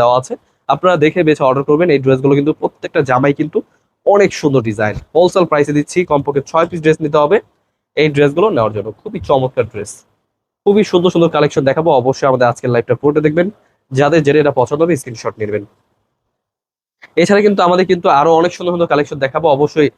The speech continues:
আমাদের আজকের ভিডিওটা পুরোটা দেখুন। এগুলো কিন্তু কালেকশন মাশাআল্লাহ দেখুন, সিকোয়েন্স কাজের ভেতরে খুবই সুন্দর সুন্দর নতুন ডিজাইন চলে আসছে, এগুলো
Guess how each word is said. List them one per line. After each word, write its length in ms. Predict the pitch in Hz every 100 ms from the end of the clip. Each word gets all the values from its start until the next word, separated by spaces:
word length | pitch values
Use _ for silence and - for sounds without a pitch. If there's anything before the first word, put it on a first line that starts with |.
| _ _ -
আমাদের 260 | 147 160 151
আজকের 220 | - 170 139
ভিডিওটা 280 | 139 151 165 -
পুরোটা 340 | 135 120 98
দেখুন। 200 | 101 - 113 _ _ _ _ _ _ _ _ _ _ _ _ _ _ _ _ _ _ _ _
এগুলো 200 | 156 185 196
কিন্তু 140 | 190 165
কালেকশন 340 | 143 156 165 127
মাশাআল্লাহ 380 | 123 127 123 113 113
দেখুন, 160 | 120 113 -
সিকোয়েন্স 320 | 180 208 - 151
কাজের 220 | 147 147
ভেতরে 200 | 143 147 135
খুবই 220 | 220 214 214
সুন্দর 180 | 180 170
সুন্দর 160 | 175 156 160
নতুন 180 | 208 190
ডিজাইন 200 | 165 165 165
চলে 120 | 165 165
আসছে, 160 | - 240 _ _ _
এগুলো 200 | 165